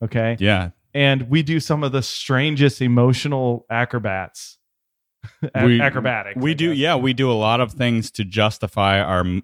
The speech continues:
Speaker 2: emotions, which are way off usually when it comes to money. So
Speaker 1: Yeah, I mean,
Speaker 2: funny
Speaker 1: if you, if you dry, draw, like, draw a map of how some of those decisions are made, I mean, there's lots of steps to
Speaker 2: Mm-hmm.
Speaker 1: get to, "Well, and then I concluded fifty <laughs> steps later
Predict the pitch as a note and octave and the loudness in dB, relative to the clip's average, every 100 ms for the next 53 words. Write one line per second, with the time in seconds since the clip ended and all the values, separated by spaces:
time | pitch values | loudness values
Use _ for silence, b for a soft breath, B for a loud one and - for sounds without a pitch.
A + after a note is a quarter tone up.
0 | - G2 G2+ G2 F#2+ F2+ F#2 F2+ F#2+ F2 | -2 2 2 2 0 -2 0 0 0 0
1 | F2 G#2 G2 F2+ E2+ F#2+ F2+ F#2 F2+ F2 | 2 2 4 2 0 -2 0 0 0 -2
2 | F2+ F2+ E2+ F2 F2+ F#2 F2 E2 G2+ F#2 | -4 -6 -4 -2 0 0 -4 -4 -2 -2
3 | b - F3+ D3+ D3+ D#3+ D#3 C3 G#3+ F3+ | b -4 -2 0 2 2 4 2 0 -4
4 | D3+ G#3 D3+ C#3 D3 D3 D#3 B2+ B2+ B2+ | -2 -2 0 2 4 4 2 -2 2 2
5 | B2 - A2+ G2+ G#2+ A#2+ B2+ A2+ G#2+ A2 | 0 -6 -8 -4 0 4 4 4 2 0
6 | A2+ G#2 G2+ - A#2+ A2+ - A#2 G#2 F#2+ | 0 -2 -6 -4 -2 0 0 -2 -2 -2
7 | F#2+ F2 A2 G#2+ A2+ G#2 F#2+ G2+ G#2 G2+ | -8 -8 -4 -2 -2 -2 -2 -2 -4 -6
8 | G2 G#2+ C3 D3 G2 G#2 A2 A2+ G#2 - | -6 -4 -2 0 -2 -2 -2 -4 -10 -14
9 | - - A2+ C3 - - A2 G2+ G#2 A2+ | -12 -6 -6 -6 -14 -2 0 4 4 2
10 | - A#2+ A2 G#2+ C3+ B2 A#2+ C3+ C3 B2 | -2 -8 -6 0 4 4 2 0 0 0
11 | C#3+ C#3+ C3 C3 B2 A#2 - C#3 A#2 G#2+ | 2 2 0 -2 -6 -4 0 2 2 -2
12 | G#2 - _ _ - D3 - C3 - - | -4 -12 _ _ 0 2 2 0 2 0
13 | - E3 F3 D#3 C3+ B2 | 0 0 2 2 0 -2